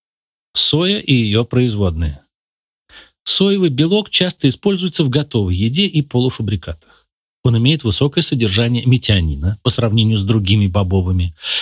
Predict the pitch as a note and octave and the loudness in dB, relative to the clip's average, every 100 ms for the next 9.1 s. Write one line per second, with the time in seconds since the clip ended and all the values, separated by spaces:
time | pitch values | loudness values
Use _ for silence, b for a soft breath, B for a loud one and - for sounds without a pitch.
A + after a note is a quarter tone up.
0 | B C3 - F#3+ - F#3 - C3+ B2 F#2+ | B 2 2 0 0 -2 -2 -2 -2 0
1 | E2+ E2+ D#2 D#2+ - F#3 F3+ - - D3+ | -2 -2 -4 -2 0 2 0 -2 2 2
2 | F#3+ - F#3 - F#2+ - A#2 - C3 G2+ | 2 0 -2 -2 -2 -2 -2 -2 -2 0
3 | D#2 D2 C2+ - - _ _ _ B B | -2 -6 -10 -10 -10 _ _ _ B B
4 | B C#3 E3 G#3+ G3+ F3 E3+ F3+ F3+ B2+ | B 0 2 0 0 -2 0 0 0 2
5 | A#2 G#2 F#2+ G#2+ D3 D#3 D3 - C3+ - | 2 0 0 0 0 0 0 0 0 0
6 | A2+ F#2 F#2+ - F#2 D2+ D#2 - - B | 0 0 -2 -2 -4 -6 -12 -16 -16 B
7 | B G3 - G3 - B2 D#3 D3+ G#2+ F#2+ | B 0 -2 -6 -2 0 0 0 0 0
8 | G2 F#2+ - D3 - B2 A#2+ G#2+ G2+ G2 | -2 -2 0 0 0 0 2 2 2 0
9 | G2 | -2